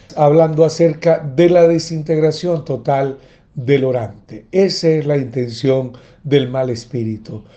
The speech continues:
No piense usted que el mal espíritu se queda contento con haberlo hecho caer en un pecadito aquí y allá.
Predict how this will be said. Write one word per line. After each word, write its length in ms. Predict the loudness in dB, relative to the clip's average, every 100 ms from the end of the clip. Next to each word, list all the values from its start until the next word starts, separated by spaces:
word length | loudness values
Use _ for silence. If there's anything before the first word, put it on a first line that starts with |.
| _
No 200 | 0 2
piense 360 | 4 2 2 -8
usted 340 | -4 0 0
que 320 | -2 -2 -2 -4 -18 -4
el 220 | -2 0
mal 180 | -2 -2
espíritu 520 | -2 0 0 0 -6
se 160 | -6 -4
queda 300 | 0 -2 -2
contento 720 | -6 0 -2 -2 -2 -2 -2 -14 _ -2
con 220 | 0 2
haberlo 380 | 4 4 2 -2
hecho 260 | -2 -6
caer 260 | -2 -2 -2
en 100 | -4
un 120 | -6
pecadito 640 | -8 -4 -2 -2 -4 -4
aquí 260 | -4 -4 -4
y 80 | -4
allá. 360 | -4 -6 -6